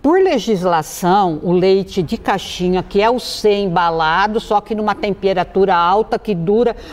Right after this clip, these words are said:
olha, eu nem sei mais, que faz anos que eu nem olho, porque eu não indico, é a primeira coisa que eu corto. Gostou de leite, vai tomar um leite tipo A ou, ou tipo B.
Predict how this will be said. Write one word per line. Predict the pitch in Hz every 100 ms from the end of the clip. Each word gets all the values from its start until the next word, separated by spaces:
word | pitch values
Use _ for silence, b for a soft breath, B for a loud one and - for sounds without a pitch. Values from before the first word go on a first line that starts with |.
| B
olha, | 220 214 196
eu |
nem | 214 349
sei | - 226
mais, | 190 202 202
que | -
faz | - 220 190
anos | 220 233 -
que | 208
eu | 196
nem | 220 240
olho, | 185 208 226
porque | 214 - 214
eu |
não | 214 277
indico, | 349 190 190 196
é |
a | 202
primeira | 196 202 247 320
coisa | - 226 220
que | - 262
eu |
corto. | 294 196 135 147 - 151 B B B B
Gostou | 196 254 - - 381
de | 269 214
leite, | 208 240 214 -
vai | 185 226 269
tomar | 269 226 214
um | 196
leite | 190 180 170
tipo | 185 - 190 180
A | 202
ou, | 240 277 247 -
ou | 240
tipo | - 262 294
B. | 240 160